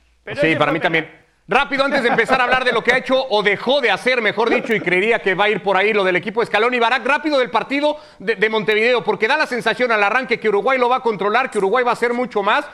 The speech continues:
Speaker 2: y resulta que Chile, con todo y las muchas ausencias que presentaba el equipo, termina haciendo partido, lo termina empatando en un muy buen gol de Alexis, y después Uruguay lo tiene que llevar al límite para rescatarlo con el gol de Maxi Gómez y, y, y al final toda la polémica. ¿Qué te parece en general el juego?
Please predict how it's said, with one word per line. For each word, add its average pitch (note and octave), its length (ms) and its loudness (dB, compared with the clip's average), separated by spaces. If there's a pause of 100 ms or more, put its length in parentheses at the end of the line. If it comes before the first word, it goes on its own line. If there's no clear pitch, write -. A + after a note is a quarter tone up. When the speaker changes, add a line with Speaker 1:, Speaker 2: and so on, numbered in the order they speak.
(280)
Speaker 2:
y G3+ 80 -4
resulta C4 440 0
que A3+ 140 -2
Chile, A#3+ 320 -2
con F3 220 -2
todo D#4+ 180 0
y D4+ 40 0
las F3+ 180 2
muchas C4+ 380 0
ausencias A3+ 420 0
que F#3+ 100 -2
presentaba F3 540 -2
el F3+ 80 0
equipo, D4+ 500 -2 (220)
termina A#3 480 2
haciendo B3 340 -2
partido, G#3 500 0
lo G#3+ 140 0
termina A3 320 -2
empatando A3 480 -2
en F#3+ 60 -2
un G#3 140 -2
muy G3 100 -2
buen F#3+ 220 0
gol G3 160 0
de F#3 80 2
Alexis, C4 440 -2 (220)
y F#3 100 -4
después F3+ 360 -2
Uruguay B3+ 280 2
lo A#3+ 120 -2
tiene G3 200 -4
que F#3 120 -4
llevar G3+ 240 2
al G#3+ 160 0
límite C4+ 400 -2
para F#3 240 0
rescatarlo A3 680 -2
con F3+ 120 -2
el F3 100 -2
gol A3 160 0
de G3+ 80 -2
Maxi G#3 300 -4
Gómez C4+ 440 -2
y, G3 220 -6
y, F3 80 -10
y F3+ 180 -4
al E3+ 140 0
final F#3 240 -2
toda G3 180 0
la D#3+ 100 0
polémica. D3+ 400 -6
¿Qué G#3+ 120 -4
te B3 120 -4
parece G3+ 460 0
en G3+ 80 -8
general E3+ 320 -2
el E3 120 -4
juego? C#3+ 300 -4